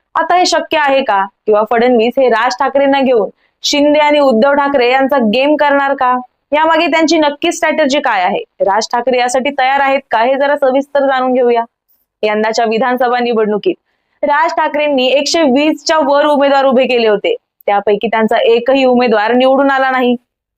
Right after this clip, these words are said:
यामध्ये अमित ठाकरे, संदीप देशपांडे यांसारख्या आघाडीच्या नेत्यांचाही समावेश होता. आता कल्याण पूर्वेतून राजू पाटील हा त्यांचा एकमेव आमदार होता,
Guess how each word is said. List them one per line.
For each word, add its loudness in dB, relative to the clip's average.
यामध्ये -2
अमित -2
ठाकरे, -2
संदीप 2
देशपांडे 0
यांसारख्या 0
आघाडीच्या 0
नेत्यांचाही 0
समावेश 0
होता. 0
आता -2
कल्याण 0
पूर्वेतून 0
राजू -2
पाटील -4
हा -2
त्यांचा -2
एकमेव 0
आमदार -2
होता, -2